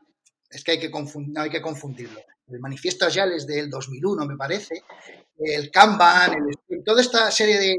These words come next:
de, de, de to-, metodologías muy interesantes, ya se trabajaban hace tiempo. Pero no importa, no, no, no es, no es la discusión. La discusión es que la gente descubra cosas nuevas. Y a veces, el, es lo que dicen, ¿no? El, el universo es infinitamente finito.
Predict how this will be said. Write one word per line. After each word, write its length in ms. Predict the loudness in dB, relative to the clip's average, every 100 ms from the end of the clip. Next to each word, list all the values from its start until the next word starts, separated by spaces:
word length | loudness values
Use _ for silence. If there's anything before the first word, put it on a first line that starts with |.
| -2
de, 220 | -6 -6
de, 260 | -6 -6 -6
de 120 | -10
to-, 160 | -8 -6
metodologías 680 | -4 -2 0 0 2 2 -2 2
muy 180 | 6
interesantes, 800 | 6 4 0 0 -2 -4 -6 -8 -12 _ _ -20 -20 _ -8 -4 -2 0
ya 100 | 2
se 180 | 4 2
trabajaban 720 | -2 -8 -6 -2 0 2 2
hace 200 | -2 -6
tiempo. 400 | -4 -6 -6 -14 -18 _ -20 -2
Pero 220 | 0 2 -2 -6
no 120 | -2
importa, 460 | 0 4 4 4 0
no, 220 | 2 0
no, 180 | -2 -2
no 120 | -2
es, 80 | -2 -4
no 120 | -2
es 160 | -2 0
la 120 | 0
discusión. 540 | 0 0 -2 -2 0 0
La 40 |
discusión 380 | -2 -4 -2 0
es 100 | 0
que 100 | -2
la 100 | -4
gente 420 | -4 0 0 0 -4 _
descubra 520 | -6 -4 0 2 2
cosas 500 | 2 -2 -2 -4 -6 -10
nuevas. 520 | -6 -4 -4 -8 -4
Y 80 | 2
a 60 |
veces, 520 | 4 4 2 0 -2 -12 _ -20 -6
el, 260 | -4 -4 -4
es 240 | -6 -4 -2
lo 100 | 2
que 100 | 4
dicen, 280 | 4 0
¿no? 80 | 0
El, 180 | 2 2 2
el 140 | -2 -6
universo 420 | -2 2 4 4
es 260 | 4 0
infinitamente 720 | -6 -8 -6 -2 0 0 -2 -4
finito. 560 | -4 -6 -6 -8 -16